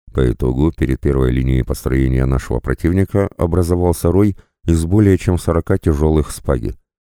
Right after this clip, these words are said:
Я рассчитывал, что истребителей у турок будет меньше, ибо часть из них должна была погибнуть в прошлых сражениях с нашими мигами, но ошибся. Ангары стоящих перед нами кораблей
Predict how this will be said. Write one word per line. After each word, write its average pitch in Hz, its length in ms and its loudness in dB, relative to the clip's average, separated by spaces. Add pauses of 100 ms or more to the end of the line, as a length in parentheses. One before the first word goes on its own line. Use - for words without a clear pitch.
(220)
Я 85 160 2
рассчитывал, 82 640 0
что 73 220 -2
истребителей 82 760 0
у 82 120 -4
турок 67 340 -2
будет 87 320 -2
меньше, 92 400 -2 (340)
ибо 69 320 2
часть - 360 -4
из 67 160 -2
них 92 280 2
должна 73 460 0
была 78 200 0
погибнуть 80 520 -2
в - 120 -18
прошлых 78 380 -4
сражениях 78 580 0
с - 60 -10
нашими 80 380 -2
мигами, 64 460 -2 (340)
но 147 180 0
ошибся. 78 480 -2 (380)
Ангары 78 480 2
стоящих 73 640 -2
перед 71 240 -2
нами 69 220 0
кораблей 87 520 -2